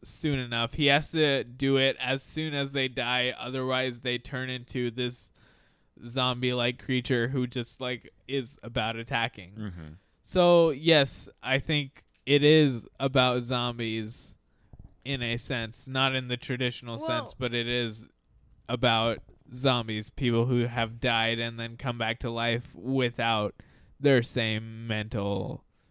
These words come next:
Speaker 3: Yeah.
Speaker 1: state.
Speaker 3: So, like
Speaker 1: Except for Doctor Hill.
Speaker 3: It makes sense where you see a zombie, but, like, to me, it's like, do you see Frankenstein's monster as a zombie?
Speaker 1: No, because Frankenstein's monster,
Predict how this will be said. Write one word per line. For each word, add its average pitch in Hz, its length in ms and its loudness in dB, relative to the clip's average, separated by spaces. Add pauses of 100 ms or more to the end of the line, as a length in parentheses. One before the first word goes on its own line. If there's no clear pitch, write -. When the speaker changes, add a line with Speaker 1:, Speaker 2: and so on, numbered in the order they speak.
Speaker 3:
Yeah. 254 320 -8
Speaker 1:
state. - 500 -6
Speaker 3:
So, 320 260 -6
like 311 340 -6 (920)
Speaker 1:
Except 135 380 0
for 147 100 2
Doctor 131 380 2
Hill. 123 560 2
Speaker 3:
It 277 180 -4
makes 330 280 -6
sense 339 320 -10
where 285 120 -4
you 262 200 -6
see 254 240 -12
a 220 40 -12
zombie, 233 360 -10
but, 214 180 -10
like, 208 300 -12
to 247 40 -20
me, 254 260 -14
it's 233 180 -14
like, 208 160 -8
do 208 100 -12
you 202 100 -6
see 240 200 -10
Frankenstein's 202 720 -12
monster 185 420 -10
as 240 140 -10
a 240 80 -12
zombie? 254 520 -10 (840)
Speaker 1:
No, 156 640 2
because 196 320 2
Frankenstein's 208 720 -2
monster, 170 640 0